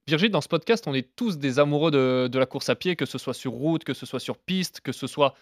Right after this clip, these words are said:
sur trail. Et alors, c'est peut-être moi qui ai mal lu l'étude, mais j'aimerais te faire rebondir sur un, sur un, sur un chiffre que j'ai vu. Il y a une page qui est consacrée à la pratique du trail dans votre étude. Et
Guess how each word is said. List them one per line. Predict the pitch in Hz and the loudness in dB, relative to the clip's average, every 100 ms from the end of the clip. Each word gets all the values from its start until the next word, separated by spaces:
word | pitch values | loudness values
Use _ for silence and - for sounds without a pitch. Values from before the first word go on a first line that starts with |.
| _ _ _ - | _ _ _ -6
sur | 139 - | -4 0
trail. | 156 214 240 | 4 4 6
Et | 127 | 4
alors, | 143 | 4
c'est | - - | 2 -2
peut-être | 247 - | -2 -2
moi | 277 | -4
qui | - | 0
ai | 131 | 2
mal | 175 220 | 2 2
lu | 214 | 2
l'étude, | 190 - 247 262 196 | 2 0 -2 -2 -4
mais | 127 131 | 0 2
j'aimerais | 156 180 220 | 2 0 -2
te | 147 | -2
faire | 147 143 | 0 0
rebondir | 185 208 220 | -2 -2 -4
sur | - 131 | 0 2
un, | 123 120 - - - - _ _ | 2 0 -2 -12 -20 -20 _ _
sur | - - 131 | -10 -2 0
un, | 123 120 | 2 0
sur | - 131 | 0 -2
un | |
chiffre | 127 240 - | -2 -4 0
que | 185 | 0
j'ai | 143 | 0
vu. | 185 | 0
Il | 202 | -2
y | |
a | |
une | 127 | 0
page | 196 - | 0 0
qui | 139 | -2
est | |
consacrée | 165 170 - 175 | 0 -2 0 2
à | |
la | 110 | 2
pratique | - 190 220 | 0 -4 -4
du | 147 131 | -6 -6
trail | - 196 | -2 0
dans | 202 | 0
votre | 127 - | -2 -2
étude. | 117 214 247 220 - | -4 -2 -2 -4 -4
Et | 139 151 165 | 2 4 2